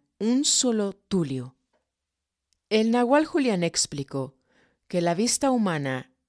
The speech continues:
está adiestrada para enfocarse solamente en los rasgos más salientes de una cosa, y que esos rasgos salientes son conocidos de antemano. Por lo tanto, el arte de los acechantes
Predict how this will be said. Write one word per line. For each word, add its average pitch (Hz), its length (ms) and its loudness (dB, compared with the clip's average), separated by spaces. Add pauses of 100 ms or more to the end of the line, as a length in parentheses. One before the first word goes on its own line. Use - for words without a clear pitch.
(100)
está 226 540 -2
adiestrada 156 760 -2
para 135 160 -4
enfocarse 143 580 -4
solamente 175 800 0 (340)
en 180 200 0
los 190 200 0
rasgos 240 540 0
más 180 240 0
salientes 156 640 -2
de 139 100 -2
una 127 260 -8
cosa, 120 500 -8 (500)
y 208 160 -2
que 233 240 2
esos 285 340 -4
rasgos 254 420 -2
salientes 127 720 -6 (260)
son 226 280 0
conocidos 214 640 0
de 131 60 -4
antemano. 123 600 -10 (800)
Por 170 160 0
lo 175 160 2
tanto, 143 540 -4 (440)
el 160 160 0
arte 175 320 2
de 147 120 -2
los 160 300 0
acechantes 185 1000 -4